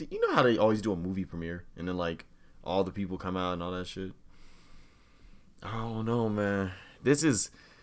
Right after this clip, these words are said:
<sighs> it, it, it's kinda hard 'cause, like, this whole situation is pretty, it's pretty, it's pretty trash.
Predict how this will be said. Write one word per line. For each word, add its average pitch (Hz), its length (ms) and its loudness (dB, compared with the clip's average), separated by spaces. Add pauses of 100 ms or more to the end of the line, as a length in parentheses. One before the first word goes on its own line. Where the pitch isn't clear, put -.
(1800)
<sighs> - 60 -8 (360)
it, - 180 -4 (140)
it, - 220 0
it's 135 140 2
kinda 180 460 6
hard 92 560 2
'cause, 104 200 -2
like, 95 200 2
this 127 140 -2
whole 175 160 -4
situation 87 600 -2
is 78 140 -6
pretty, 78 480 -6 (520)
it's - 120 -18
pretty, 104 260 0
it's - 180 -8
pretty 104 220 -6
trash. - 600 -8